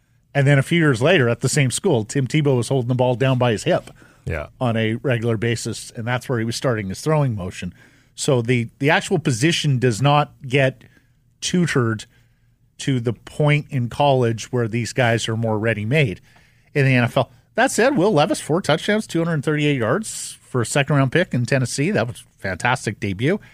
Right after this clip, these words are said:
Speaker 1: The other thing, like, look, Watson,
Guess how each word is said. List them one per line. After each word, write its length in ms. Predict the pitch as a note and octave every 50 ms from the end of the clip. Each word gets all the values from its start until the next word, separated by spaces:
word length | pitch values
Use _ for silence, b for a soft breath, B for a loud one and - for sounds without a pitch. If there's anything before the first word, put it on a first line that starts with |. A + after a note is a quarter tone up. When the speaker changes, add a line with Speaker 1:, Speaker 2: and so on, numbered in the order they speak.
| b b b b b b b b b b _
Speaker 1:
The 100 | - E3
other 100 | F#3+ F#3
thing, 200 | - A2 A#2+ C#3
like, 180 | A#2+ A#2 A2+ - - _ _
look, 200 | - D3+ - - - b b b b b b b b b b b b -
Watson, 440 | - C#3 E3 E3 - - G3 G3